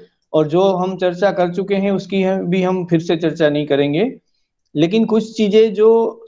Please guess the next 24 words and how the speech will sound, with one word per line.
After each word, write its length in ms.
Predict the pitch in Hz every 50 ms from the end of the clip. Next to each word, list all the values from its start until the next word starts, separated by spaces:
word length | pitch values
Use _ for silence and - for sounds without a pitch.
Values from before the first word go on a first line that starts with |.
| -
समस्या 880 | - 233 180 208 202 202 - - 233 240 240 247 247 240 233 208 202 - - - - - _ -
का 100 | 220 220
समाधान 520 | 214 220 220 220 220 226 214 226 226 220
नहीं 220 | 214 220 214 208 185
है, 160 | 165 156 147
समस्या 480 | - - 170 180 196 190 190 220 214 220
के 120 | 208 220
अलावा 380 | 208 190 190 190 190 196 202 208
अपलिफ्टमेंट 720 | - 190 185 - 233 233 226 226 226 196 185 175 165 160
के 80 | 160 143
लिए, 260 | 139 139 135 139 160
एक 180 | 165 165 165
तो 80 | 202 202
होता 360 | 180 180 196 196 196 202 202
है 200 | 196 214 233 220
समस्याओं 580 | 220 - 175 175 185 175 - 190 185 190 196 190
को 120 | 190 185
दूर 280 | 180 180 190 190 165 - -
करना 340 | 135 123 127 117 113 113 - _ _ _ _ _ _ _ _ _ -
और 140 | 165 165 -
दूसरा 320 | 151 160 160 165 208 208
होता 420 | 202 196 196 196 196 202 196 196 196
है 160 | 202 214 214
कि 420 | 202 202 220 220 233 240 240 233